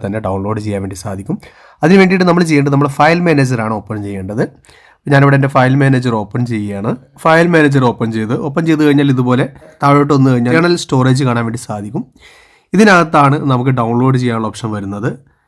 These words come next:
ഇവിടെ താഴോട്ട് വന്നു കഴിഞ്ഞാൽ ഇൻറ്റേർണൽ സ്റ്റോറേജ് എന്ന് കാണാൻ സാധിക്കും. ഇതിൽ ക്ലിക്ക് ചെയ്ത് കൊടുക്കുക. ഇതിൽ ക്ലിക്ക് ചെയ്ത് കഴിഞ്ഞാൽ നമുക്ക്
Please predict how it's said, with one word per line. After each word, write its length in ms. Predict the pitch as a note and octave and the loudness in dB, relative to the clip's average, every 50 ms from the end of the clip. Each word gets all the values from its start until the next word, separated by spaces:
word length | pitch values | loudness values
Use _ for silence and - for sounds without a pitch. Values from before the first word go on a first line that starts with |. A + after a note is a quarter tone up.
| _ _ _ - | _ _ _ -2
ഇവിടെ 160 | D3+ C#3+ D3+ D3 D3+ | 0 0 2 2 4
താഴോട്ട് 300 | C#3+ C#3 C#3 C#3 C#3 D3 D3 | 4 4 4 4 2 2 2
വന്നു 120 | C#3 C3+ C3 | 2 2 2
കഴിഞ്ഞാൽ 280 | B2 A#2+ A2+ A2+ A#2 A#2+ | 2 0 -2 -2 -4 -4
ഇൻറ്റേർണൽ 260 | B2+ C3 D3 C#3+ D3+ D#3 D3 | -4 -2 -2 -2 -4 -4 -6
സ്റ്റോറേജ് 380 | - D3 B2 A#2+ A#2 A#2+ A#2+ B2+ | -4 -2 -2 0 0 -2 -2 -2
എന്ന് 100 | B2 B2+ A#2 | -2 -2 -2
കാണാൻ 180 | A2+ G#2+ A2 G#2+ A2 | -4 -4 -6 -6 -6
സാധിക്കും. 260 | G#2+ G2+ G2+ G#2 B2+ A#2+ | -8 -6 -6 -4 -4 -4
ഇതിൽ 120 | G#2 G#2 G2+ G2 - | -6 -6 -10 -12 -10
ക്ലിക്ക് 200 | G#2 G2+ G2 - - | -10 -12 -10 -4 -2
ചെയ്ത് 140 | C3+ B2+ B2 | -2 0 0
കൊടുക്കുക. 320 | G#2+ G2 G2 F#2+ - - C3 - - _ _ _ - - - - - _ _ _ - D#3+ | -2 -4 -6 -8 -8 -8 -8 -8 -12 _ _ _ -20 -20 -20 -20 -20 _ _ _ -2 0
ഇതിൽ 120 | E3+ G3 A3 F#3+ | 2 2 2 2
ക്ലിക്ക് 220 | G3 E3 D#3+ - F3 | 0 0 0 2 2
ചെയ്ത് 120 | E3+ D#3+ D#3+ | 4 4 4
കഴിഞ്ഞാൽ 220 | D#3+ D3+ D3+ D3 C#3+ | 4 4 2 2 2
നമുക്ക് 220 | C#3 C#3 C3+ C#3 | 2 2 2 0